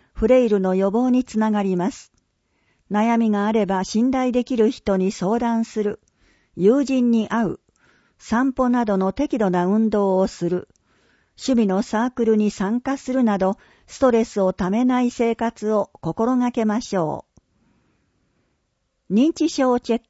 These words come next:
ク。認知症の症状を簡単にチェックできます。市ホームページのキューアールコードが表記してあります。高齢者福祉課。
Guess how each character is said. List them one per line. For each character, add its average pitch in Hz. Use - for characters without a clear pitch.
ク。 -
認 254
知 277
症 254
の 247
症 240
状 220
を 190
簡 226
単 262
に 254
チ -
ェ 262
ッ -
ク 190
で 185
き 190
ま 175
す。 -
市 -
ホ 202
ー -
ム 202
ペ 262
ー -
ジ 175
の 180
キ 226
ュ 262
ー 262
ア -
ー 247
ル 254
コ 240
ー 208
ド 185
が 175
表 226
記 175
し -
て 170
あ 160
り 156
ま 180
す。 -
高 285
齢 269
者 170
福 233
祉 -
課。 -